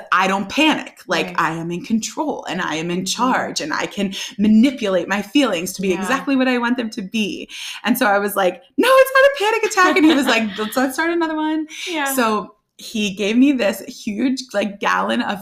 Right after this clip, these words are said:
Speaker 1: Fiji water <laughs> and
Speaker 2: <laughs>
Speaker 1: put an electrolyte tablet in it. I was like, "Before you leave today, you have to drink half of this. Like, these
Speaker 2: Mm-hmm.
Speaker 1: are the rules." And he put me in a dark room on this, like, wave bed.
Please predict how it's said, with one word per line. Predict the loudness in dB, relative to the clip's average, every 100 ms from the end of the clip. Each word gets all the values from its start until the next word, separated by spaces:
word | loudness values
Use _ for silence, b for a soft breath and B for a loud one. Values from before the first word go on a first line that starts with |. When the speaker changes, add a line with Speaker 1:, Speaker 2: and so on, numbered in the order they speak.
| -8
Speaker 1:
Fiji | -4 -2 -2
water | -4 -2 -2 -2 -2 -4 -8
<laughs> | -2
and | 2 4 4
Speaker 2:
<laughs> | 4 2
Speaker 1:
put | 0 0
an | 0 -2
electrolyte | -2 -4 -4 -6 -6 -4
tablet | 0 0 -2 -6
in | -6
it. | -8 -8 B B -6
I |
was | -4
like, | -4 -6
"Before | -8 -2
you | 0
leave | 0 -2
today, | 0 0
you |
have | 0 -4
to |
drink | -6 -6 -4
half | -8 -6
of | -6 -6
this. | -8 -6 -6 -4
Like, | -4 -2
these | -2 0
Speaker 2:
Mm-hmm. |
Speaker 1:
are | 0
the | 0
rules." | 0 0 0 -6 B B B -2
And | -2 0
he | -4
put | -4 -2
me | 0
in |
a | -2
dark | -2 -4 -4 -6
room | -6 -4 -4 -2
on | -2
this, | -2 -4
like, | -8 -6
wave | -4 -4 -6 -6
bed. | -4